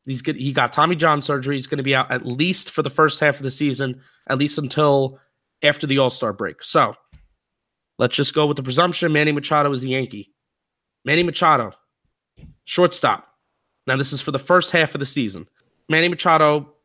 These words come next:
shortstop. Andujar, third base. Gleyber, second.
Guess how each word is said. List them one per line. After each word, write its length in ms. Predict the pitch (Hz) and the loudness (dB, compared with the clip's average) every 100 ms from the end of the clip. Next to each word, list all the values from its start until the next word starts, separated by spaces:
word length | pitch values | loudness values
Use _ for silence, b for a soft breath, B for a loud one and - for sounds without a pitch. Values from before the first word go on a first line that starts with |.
| _ _ | _ _
shortstop. 680 | - 165 139 - 131 131 - _ _ _ _ _ - | -2 -2 0 2 2 0 -6 _ _ _ _ _ -2
Andujar, 500 | 160 170 160 165 160 | 0 0 2 2 2
third 240 | 165 156 | 2 2
base. 460 | 143 135 135 - - _ _ _ _ _ _ | 2 0 -2 -8 -12 _ _ _ _ _ _
Gleyber, 360 | - 156 165 180 | 0 2 2 0
second. 520 | - 156 131 135 127 | 0 0 0 -6 -8